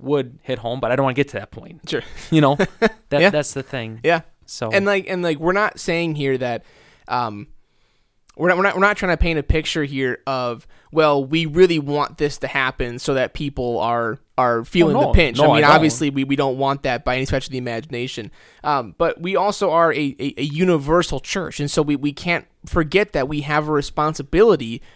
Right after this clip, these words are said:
Speaker 2: to our brothers and sisters who are feeling the pinch of this
Speaker 1: Mm-hmm.
Speaker 2: already, and people in our diocese, in the Diocese of Green Bay, not in some distant country where the, where, where Christianity's been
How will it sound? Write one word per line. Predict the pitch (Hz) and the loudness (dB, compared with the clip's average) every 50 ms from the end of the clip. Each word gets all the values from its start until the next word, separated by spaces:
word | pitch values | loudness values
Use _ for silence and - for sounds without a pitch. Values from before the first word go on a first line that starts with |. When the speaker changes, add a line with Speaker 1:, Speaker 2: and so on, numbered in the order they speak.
| _ _ - | _ _ -4
Speaker 2:
to | - 180 180 | 2 4 4
our | 165 | 4
brothers | 160 170 156 156 151 143 | 4 4 2 2 2 0
and | 143 - | -2 -4
sisters | - 170 160 - 147 139 127 123 127 - - _ _ | -4 -4 -4 -2 -4 -4 -4 -4 -6 -10 -16 _ _
who | - 170 160 156 - - | -2 0 0 0 0 4
are | 151 160 160 | 4 4 4
feeling | - - 185 226 269 277 | 4 2 0 -2 -2 -2
the | 220 - | -4 -6
pinch | - - 135 120 - 127 | -6 -8 -8 -8 -10 -12
of | 127 135 | -10 -10
this | 117 117 | -8 -2
Speaker 1:
Mm-hmm. | 131 127 | -2 0
Speaker 2:
already, | 131 147 196 208 156 139 | 0 0 0 0 0 -2
and | 135 135 - | -4 -4 -2
people | - 196 214 - - 220 190 | -2 -2 0 0 0 0 0
in | - 175 196 202 | 2 0 -2 -2
our | 190 175 202 226 220 | 0 0 2 2 2
diocese, | 196 202 214 302 233 - - 147 113 | 2 2 0 0 -2 -2 -4 -6 -8
in | 127 117 | -8 -6
the | 139 | -4
Diocese | 151 156 208 226 220 - 220 | -2 2 2 2 2 0 -4
of | 226 190 | -6 -6
Green | 170 202 208 202 | -4 -4 -4 -2
Bay, | 196 220 185 139 | -2 -2 -2 -2
not | 123 131 139 180 202 180 | -2 -2 0 0 0 -2
in | 208 | -2
some | - 214 202 185 151 | -2 0 0 0 0
distant | - 156 160 - - 226 220 202 | 0 -4 -4 -2 -4 -6 -6 -4
country | - 208 202 196 - 214 202 202 196 | -2 -4 -4 -4 -4 -6 -6 -6 -4
where | 175 175 165 156 | 0 0 2 2
the, | 156 151 | 2 0
where, | 139 160 151 147 117 | 2 2 2 2 2
where | 123 151 143 143 | 2 0 0 -2
Christianity's | 139 - 175 175 - - 202 196 202 202 190 - | 0 0 -2 0 0 2 2 2 2 2 2 2
been | - - | 2 2